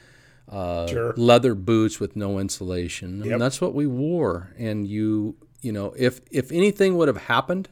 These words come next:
Speaker 2: Oh.
Speaker 1: you know, if we would have
Speaker 2: <laughs>
Speaker 1: not been able to get back,
Speaker 2: Oh.
Speaker 1: you'd,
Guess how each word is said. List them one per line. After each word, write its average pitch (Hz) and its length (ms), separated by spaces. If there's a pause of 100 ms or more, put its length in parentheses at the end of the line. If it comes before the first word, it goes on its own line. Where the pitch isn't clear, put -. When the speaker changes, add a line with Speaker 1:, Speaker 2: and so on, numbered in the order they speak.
(320)
Speaker 2:
Oh. - 200
Speaker 1:
you 127 80
know, 127 120
if 123 100
we 143 100
would 135 180
have 123 220 (240)
Speaker 2:
<laughs> - 240
Speaker 1:
not 127 280
been 127 100
able 131 200
to 120 80
get 117 200
back, 113 400
Speaker 2:
Oh. 139 220
Speaker 1:
you'd, - 480